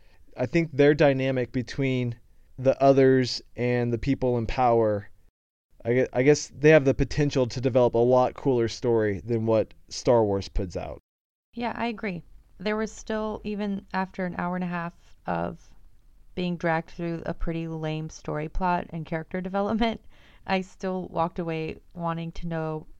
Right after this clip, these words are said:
Speaker 2: more and wanting to understand the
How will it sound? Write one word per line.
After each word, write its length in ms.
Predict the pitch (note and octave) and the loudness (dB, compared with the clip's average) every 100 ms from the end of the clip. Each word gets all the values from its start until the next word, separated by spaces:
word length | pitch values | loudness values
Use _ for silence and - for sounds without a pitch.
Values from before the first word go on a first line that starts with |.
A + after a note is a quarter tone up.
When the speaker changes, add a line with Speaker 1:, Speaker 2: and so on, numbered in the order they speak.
| - - - - - | -20 -20 -20 -20 -8
Speaker 2:
more 500 | F3+ E3 D#3 - E3+ - - - | -4 -2 -2 -6 -12 -18 -20 -10
and 120 | F3 | -8
wanting 220 | D#3+ E3 E3+ | -6 -6 -6
to 80 | |
understand 580 | E3+ D#3+ D#3+ - C#3+ D3 | -4 -6 -8 -8 -8 -6
the 220 | D3+ D#3 | -6 -6